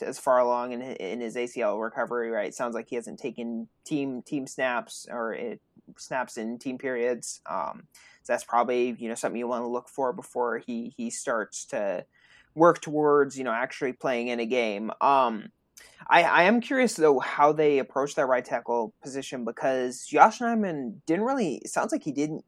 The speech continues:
take any snaps, really, at right tackle over the offseason. Um, sounds like they were kinda rotating. They were experimenting with Royce Newman out there, with, uh, Zach Tom, who you mentioned. Um, <sighs> I feel,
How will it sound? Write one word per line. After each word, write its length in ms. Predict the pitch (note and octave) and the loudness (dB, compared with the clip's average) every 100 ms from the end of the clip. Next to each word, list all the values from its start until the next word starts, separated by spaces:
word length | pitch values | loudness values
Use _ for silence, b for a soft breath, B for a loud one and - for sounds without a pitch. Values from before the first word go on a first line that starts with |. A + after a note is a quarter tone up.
| _ | _
take 280 | - C#3 - | -8 -8 -6
any 280 | - G3+ D#3 | -2 -2 -2
snaps, 520 | - C#3+ A#2+ - - | -4 -4 -4 -4 -8
really, 300 | B2+ B2 A#2+ | -4 -2 0
at 160 | G2 B2+ | 2 2
right 180 | B2+ - | 2 0
tackle 420 | - G2+ - A2+ | -2 -4 -2 -4
over 160 | B2 B2 | -4 -6
the 160 | A2 - | -6 -2
offseason. 720 | D3 - C#2 - G#1+ E2+ - - | -4 -4 -12 -12 -12 -12 -14 -6
Um, 540 | B2 A#2+ A2 G#2+ - | -2 0 -2 -4 -10
sounds 240 | - C3 C#3 | -2 0 0
like 140 | C3+ | 0
they 100 | C#3 | 0
were 120 | C#3 | 0
kinda 220 | - C#3+ C3 | 0 -4 0
rotating. 540 | C#3 C#3 D3+ C#3+ C#3 | 0 0 2 0 0
They 80 | C3 | -2
were 220 | B2 A2+ _ | -4 -6 _
experimenting 640 | - - C3+ B2 B2 C3 B2 | -18 -8 -6 -4 -6 -6 -6
with 220 | A2+ G#2 - | -4 -6 -4
Royce 240 | A#2+ - | -4 -2
Newman 260 | D#3 E3 E3 | -2 0 2
out 200 | D#3 D3+ | 2 4
there, 400 | D3+ D3+ D3 D3 _ B B B - | 2 4 0 -4 _ B B B 0
with, 360 | C3+ B2 A2 - | 4 4 2 0
uh, 240 | D#2+ E2 E2+ | 0 2 0
Zach 260 | F#2 - | -2 -2
Tom, 360 | - F3+ F3 E3 | 2 4 4 2
who 80 | C#3+ | -4
you 120 | C3+ | -4
mentioned. 680 | C#3 C#3 - C3+ C3+ C3+ C#3 | -6 -6 -4 -2 -2 -6 -8
Um, 760 | - A2+ G#2+ A2 - - - _ | -6 -4 -4 -6 -8 -12 -20 _
<sighs> 880 | _ - - - - _ _ _ - | _ -18 -16 -18 -20 _ _ _ -12
I 420 | - - - - | -8 -8 -10 -10
feel, 280 | - F3+ | -2 2